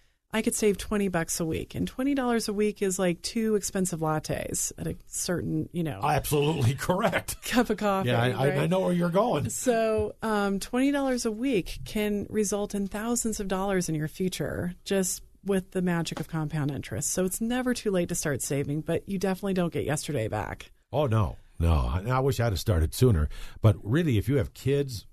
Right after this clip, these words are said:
Speaker 2: college is coming, weddings are coming. You, you don't think about it now if you're in your thirties with young kids, but all of a sudden it's here.
Speaker 1: That's
Speaker 2: And,
Speaker 1: right.
Speaker 2: and if you're not prepared,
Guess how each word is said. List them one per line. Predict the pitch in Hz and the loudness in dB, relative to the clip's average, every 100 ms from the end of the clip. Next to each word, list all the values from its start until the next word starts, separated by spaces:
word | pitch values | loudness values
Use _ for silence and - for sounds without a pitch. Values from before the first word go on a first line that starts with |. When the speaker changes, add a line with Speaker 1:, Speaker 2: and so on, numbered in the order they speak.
| - - | -20 -8
Speaker 2:
college | 92 123 143 | 0 2 4
is | 123 107 | 2 2
coming, | 117 120 123 113 85 65 | 2 4 4 2 2 -2
weddings | 69 120 143 135 110 | 0 2 4 4 4
are | 107 | 4
coming. | 110 107 113 113 113 85 | 4 6 4 2 0 2
You, | 101 | 2
you | 104 127 | 4 2
don't | 131 | 2
think | 135 123 | 2 2
about | 113 110 | 2 2
it | 95 | 2
now | 117 127 107 | 2 4 4
if | 113 | 2
you're | 101 98 | 2 4
in | 101 | 4
your | 90 80 | 2 0
thirties | - 151 131 104 104 | 2 2 4 2 0
with | 90 76 | 0 2
young | 127 135 | 2 2
kids, | 85 80 - - - | 0 -2 -6 -16 -4
but | 117 | 0
all | 143 | 0
of | 151 | 0
a | |
sudden | - 131 | 2 2
it's | 101 - | 2 2
here. | 110 - - - - - | 0 2 0 -4 -8 -6
Speaker 1:
That's | 185 | -2
Speaker 2:
And, | 90 | 0
Speaker 1:
right. | 156 101 | -2 0
Speaker 2:
and | 98 | 2
if | 90 | 4
you're | 151 | 2
not | 160 139 | 2 2
prepared, | 117 - 170 143 78 87 | 0 0 2 2 0 -2